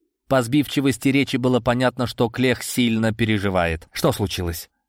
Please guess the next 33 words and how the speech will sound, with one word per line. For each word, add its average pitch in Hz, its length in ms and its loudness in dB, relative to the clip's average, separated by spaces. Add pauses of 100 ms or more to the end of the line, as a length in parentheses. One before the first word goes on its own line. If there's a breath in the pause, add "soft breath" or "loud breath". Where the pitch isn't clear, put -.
(180)
"Шпагин, 120 380 0
мы 190 100 2
ещё 190 380 2
с - 80 -4
ночи 117 400 0
вернулись 107 560 2
в - 120 -14
подземелье. 113 760 0
Нам 90 280 0
тут, 87 280 -8
э, 87 40 -10
лучше, 92 920 -4
чем 85 220 -4
на 90 120 0
поверхности. 90 720 -2
Тебе 180 280 2
помогли 165 480 2
с - 100 -6
этими 123 300 0
тараканами, 120 680 0
и 151 160 0
то 92 200 0
хорошо. 90 520 -2
А 175 140 0
теперь 196 460 0
обратно, 101 680 0
за 147 140 0
работу. 90 760 -2
Камни 131 540 0
сами 104 420 0
себя 104 380 0
не 131 100 0
достанут. 90 720 -4